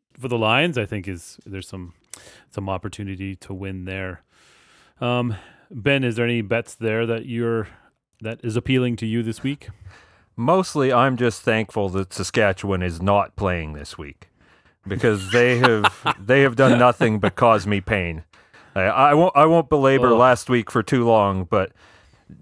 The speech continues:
Speaker 2: Jamal Morrow had forty-three yards rushing in the first half last week.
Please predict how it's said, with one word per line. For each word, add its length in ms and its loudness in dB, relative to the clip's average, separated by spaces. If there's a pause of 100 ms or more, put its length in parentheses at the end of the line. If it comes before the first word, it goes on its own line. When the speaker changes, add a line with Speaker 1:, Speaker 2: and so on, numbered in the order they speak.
(120)
Speaker 2:
Jamal 400 4
Morrow 520 4
had 260 0
forty-three 840 -2
yards 600 2
rushing 440 0
in 100 -4
the 80 -4
first 320 -2
half 280 2
last 360 -4
week. 340 -14